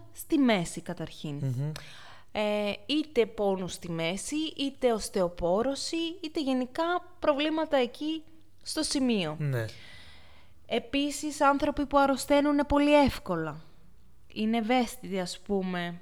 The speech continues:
Speaker 1: σε κρυώματα και όλα αυτά... έχει λίγο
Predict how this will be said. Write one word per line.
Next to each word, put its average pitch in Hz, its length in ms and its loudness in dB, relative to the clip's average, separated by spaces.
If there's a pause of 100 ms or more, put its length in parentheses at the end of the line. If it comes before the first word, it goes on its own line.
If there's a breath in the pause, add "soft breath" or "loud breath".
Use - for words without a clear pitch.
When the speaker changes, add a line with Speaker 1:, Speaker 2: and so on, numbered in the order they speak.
(320)
Speaker 1:
σε 196 360 0
κρυώματα 208 920 2
και 214 200 -2
όλα 196 180 4
αυτά... 294 420 0 (380 loud breath)
έχει 311 260 -2
λίγο 311 560 4